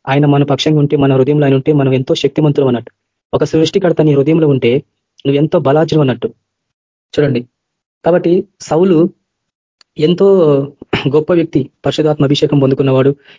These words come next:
ఎంతగానో బలం పొందుకున్నవాడు, దేవుని శక్తి పొందుకున్నవాడు, ప్రవచించినవాడు, ఎన్నో యుద్ధాలు గెలిచినవాడు. కానీ గోలియాతు దగ్గరికి వచ్చేవరకు వీకోలు, సౌలు గోలియాతుకి వీకోలు. అందుకు దేవుడు ఆ రీతిగా లేపిండు. కానీ సౌలు ఏం చేసిండు?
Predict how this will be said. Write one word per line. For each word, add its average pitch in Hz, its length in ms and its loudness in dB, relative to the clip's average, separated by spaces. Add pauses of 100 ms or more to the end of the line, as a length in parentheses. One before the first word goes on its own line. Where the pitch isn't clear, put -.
ఎంతగానో 151 340 0
బలం 139 220 0
పొందుకున్నవాడు, 135 540 0 (380)
దేవుని 156 260 0
శక్తి - 260 -2
పొందుకున్నవాడు, 139 400 0
ప్రవచించినవాడు, 135 640 0
ఎన్నో 135 260 2
యుద్ధాలు 143 260 2
గెలిచినవాడు. 131 400 -2
కానీ 139 380 0 (320)
గోలియాతు 170 240 2
దగ్గరికి 151 260 -2
వచ్చేవరకు 139 360 -2
వీకోలు, 156 420 -2 (1080)
సౌలు 165 280 0
గోలియాతుకి 147 380 0
వీకోలు. 135 360 -2 (480)
అందుకు 185 200 -2
దేవుడు 165 240 2
ఆ - 20 2
రీతిగా 151 260 0
లేపిండు. 139 320 0
కానీ 135 280 0
సౌలు 151 280 0
ఏం 156 100 2
చేసిండు? 147 340 0